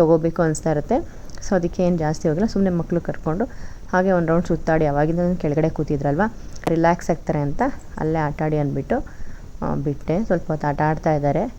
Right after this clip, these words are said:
ನನ್ನ ಚಿಕ್ಕ ಮಗಳು ಅವ್ರ ಜೊತೆ ಓಡ್ತಾ ಇದ್ದಾಳೆ. ನನ್ಗೆ ಅವಳನ್ನ ಹಿಡಿಯೋದೇ ಆಗ್ತಾಯಿದೆ. So ಅವಳನ್ನ ಫಾಲೋ ಮಾಡಿಕೊಂಡು ಮೂರು ಜನನೂ ಆಟ ಆಡ್ತಾ ಇದ್ದಾರೆ. ಒಂಥರ ನನ್ನ ಚಿಕ್ಕ ಮಗಳಿಗೂ ತುಂಬ ಟೈಮ್ ಪಾಸ್ ಆಯಿತು ಚೆನ್ನಾಗಿ. ಅವಳು ಖುಷಿ ಪಟ್ಲು, ಮನೇಲೇ ಇರ್ತಾಳಲ್ವ, ಎಲ್ಲೂ ಹೋಗೋದಿಲ್ಲ. So ಇವಾಗ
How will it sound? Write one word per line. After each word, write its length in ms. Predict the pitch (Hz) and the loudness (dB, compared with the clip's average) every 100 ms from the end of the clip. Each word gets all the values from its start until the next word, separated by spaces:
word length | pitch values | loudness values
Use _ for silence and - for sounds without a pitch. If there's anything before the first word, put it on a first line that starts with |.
| - - - - - - - - - - - - | -12 -14 -14 -14 -12 -10 -10 -10 -12 -14 -10 -2
ನನ್ನ 120 | 180 175 | 0 2
ಚಿಕ್ಕ 160 | 175 - | 0 0
ಮಗಳು 180 | 185 190 | 2 4
ಅವ್ರ 80 | 175 160 | 4 4
ಜೊತೆ 140 | 160 165 | 4 4
ಓಡ್ತಾ 220 | 156 151 151 | 2 2 2
ಇದ್ದಾಳೆ. 180 | 160 226 | 4 4
ನನ್ಗೆ 220 | 208 202 190 | 4 6 6
ಅವಳನ್ನ 240 | 190 190 | 6 4
ಹಿಡಿಯೋದೇ 300 | 175 165 160 165 | 4 4 4 4
ಆಗ್ತಾಯಿದೆ. 360 | 160 - 156 214 254 | 2 0 0 0 2
So 40 | 190 | 2
ಅವಳನ್ನ 200 | 170 170 - | 2 2 2
ಫಾಲೋ 200 | 160 165 165 | 2 4 2
ಮಾಡಿಕೊಂಡು 400 | 160 - 185 202 175 170 - - - - - - | 0 0 0 2 2 0 -6 -10 -10 -10 -12 -6
ಮೂರು 160 | 190 190 180 | -2 0 2
ಜನನೂ 220 | 175 202 | 2 4
ಆಟ 120 | 160 160 | 2 2
ಆಡ್ತಾ 240 | 156 156 156 | 0 0 0
ಇದ್ದಾರೆ. 220 | 143 139 180 - - - 185 | 2 2 0 -4 -8 -6 -2
ಒಂಥರ 180 | 190 208 190 | 2 4 4
ನನ್ನ 120 | 175 | 2
ಚಿಕ್ಕ 140 | 190 180 214 | 0 2 2
ಮಗಳಿಗೂ 280 | 202 208 214 202 | 4 4 4 4
ತುಂಬ 220 | 185 190 185 | 4 2 4
ಟೈಮ್ 200 | 170 170 175 | 4 2 2
ಪಾಸ್ 220 | 165 160 156 | 0 0 -2
ಆಯಿತು 200 | 147 165 - | -2 -2 -2
ಚೆನ್ನಾಗಿ. 340 | 147 147 160 - - - - - | -2 -2 -4 -6 -12 -12 -12 -4
ಅವಳು 200 | 190 196 214 | 2 2 2
ಖುಷಿ 200 | 175 - 190 | 0 0 0
ಪಟ್ಲು, 200 | - 180 175 | 0 2 4
ಮನೇಲೇ 240 | 170 185 202 | 4 4 4
ಇರ್ತಾಳಲ್ವ, 440 | 180 165 160 156 156 | 2 2 4 4 4
ಎಲ್ಲೂ 140 | 165 170 | 4 4
ಹೋಗೋದಿಲ್ಲ. 400 | 160 156 151 139 165 - - - - - | 4 2 2 2 0 -2 -6 -8 -10 -8
So 60 | - | 0
ಇವಾಗ 160 | 196 | 0